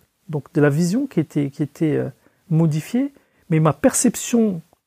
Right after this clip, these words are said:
du toucher était aussi modifiée. Et ça, c'était, c'était fascinant. Mais le, l'expérience, en tout cas, le, le truc le plus impressionnant que j'ai eu, c'est cette expérience de synesthésie.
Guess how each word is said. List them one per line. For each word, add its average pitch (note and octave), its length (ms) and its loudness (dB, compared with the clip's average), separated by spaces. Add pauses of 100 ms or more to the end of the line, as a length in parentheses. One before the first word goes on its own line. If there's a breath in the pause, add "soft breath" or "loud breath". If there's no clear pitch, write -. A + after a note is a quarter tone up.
(120)
du D#3+ 120 -4
toucher - 340 0
était - 160 2
aussi A3 360 2
modifiée. F#3+ 640 2
Et - 60 -4
ça, A#3 160 2
c'était, E3 500 0
c'était - 380 0
fascinant. G#3 760 -2 (2000)
Mais F#3+ 140 0
le, E3 480 2
l'expérience, A3+ 640 0
en E3 40 -4
tout - 120 -20
cas, A3+ 160 2
le, E3+ 160 4
le D#3+ 140 0
truc - 300 -8
le F#3 80 2
plus F3+ 320 0
impressionnant G#3+ 640 0
que E3 80 2
j'ai D3+ 140 0
eu, A3+ 280 -2 (380)
c'est - 240 -4
cette F#3 200 -2
expérience G#3 420 0
de F3 60 4
synesthésie. E3 640 -2